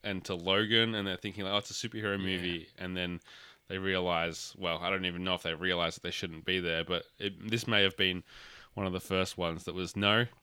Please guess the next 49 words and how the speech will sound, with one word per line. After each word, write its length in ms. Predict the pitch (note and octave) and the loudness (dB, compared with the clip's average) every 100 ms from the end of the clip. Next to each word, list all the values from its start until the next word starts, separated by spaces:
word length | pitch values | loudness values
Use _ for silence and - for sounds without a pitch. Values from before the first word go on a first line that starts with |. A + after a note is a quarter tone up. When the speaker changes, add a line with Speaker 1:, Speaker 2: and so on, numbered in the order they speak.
| _ _ _ | _ _ _
Speaker 1:
it's 100 | - | -14
actually 340 | F#2+ F#3+ G2 F2+ | -8 -4 -4 -2
not 360 | F#2+ F#2+ - | 0 0 -2
for 80 | F2+ | -4
kids." 360 | - C3+ B2 - - - | 0 2 2 -2 -12 -20
Speaker 2:
<clears throat> 240 | - - - | -20 -4 0
I 80 | A3+ | 2
think, 280 | E4 D#4+ | 2 4
like, 200 | A#3+ E3 - - - - - - - _ - | 6 6 4 -10 -18 -20 -20 -20 -20 _ -8
y-, 80 | D#3 | -2
you 140 | D#3+ D#3+ | 2 4
base 360 | D3 B3 C4+ | 4 4 4
it 60 | C#4 | 6
off 180 | F3 - | 6 4
the 80 | A#2+ | 2
rating 420 | A#2+ D#3+ F#3 E3 | 4 6 4 4
of 100 | B2+ | 2
the 60 | |
damn 320 | B2 C3+ C3 A#2+ | 2 2 2 2
film, 480 | - D3 D4+ B2+ - _ - | 2 6 6 4 0 _ -2
you 180 | C#3 C3 | 2 4
know? 80 | C3+ | 6
Speaker 1:
Yeah, 220 | D#2+ D4+ | 6 4
you'd 140 | G2 | 4
think 160 | B2+ G#2 | 0 0
so. 220 | - F2+ - _ _ A#2 | 0 -2 -4 _ _ -10
You'd 160 | G#2+ | -8
think 180 | - G2+ | -4 2
Speaker 2:
Like, 180 | F3+ E2 | 4 4
Speaker 1:
so. 40 | - | 4
Speaker 2:
yeah, 240 | A#3+ A3 | 8 8
like, 240 | E3+ D3+ F#3 | 8 6 4
it's 120 | - | 0
like, 140 | F3 | 0
"Oh, 280 | A3 B3+ A3 | 6 10 12
it's, 180 | F#3+ - | 10 4
it's 160 | G3+ - | 0 2
a 60 | |
Christmas 500 | A3+ - B3+ - G3 | 4 4 4 4 4
movie. 380 | G#3 G3+ E3+ D#3+ | 8 8 8 4
Come 220 | - B3 | 4 6
on, 180 | G3+ D#3 | 8 8
Timmy 460 | - F3+ F#3+ G3+ E3+ | 6 4 6 6 6
and, 180 | D3 D3 | 4 4
and 160 | D3 | 2
Sally, 340 | - F3 G3 G#3 | 4 6 8 10
let's 220 | G#3+ - | 8 6
go." 160 | F3 | 4
<laughs> 20 | - | 6